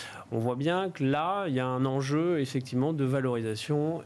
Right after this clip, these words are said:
et de croissance, hein. Est-ce que, euh, ce secteur qui a eu le vent en poupe ces dernières années, hein, qui était un secteur qui a beaucoup cru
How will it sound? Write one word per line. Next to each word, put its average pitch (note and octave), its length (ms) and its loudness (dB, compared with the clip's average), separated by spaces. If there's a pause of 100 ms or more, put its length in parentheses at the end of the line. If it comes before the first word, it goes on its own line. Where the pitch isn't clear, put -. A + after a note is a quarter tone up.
et C3+ 160 2
de C3 340 2
croissance, B2+ 680 -2
hein. A#2+ 140 -2
Est-ce A#2+ 240 0
que, - 120 0
euh, C#3+ 360 2
ce D3 340 0
secteur F3 680 0
qui E3 100 -2
a - 20 2
eu B2+ 100 2
le B2+ 100 0
vent C3+ 240 2
en C3 40 0
poupe D#3 300 -2
ces - 160 0
dernières C3+ 460 0
années, E3 300 4
hein, E3 280 2
qui D3 120 -4
était A2+ 200 -2
un A#2+ 80 0
secteur C#3+ 640 -2
qui A#2 160 -2
a A2+ 80 0
beaucoup D3 320 -2
cru F#3 360 2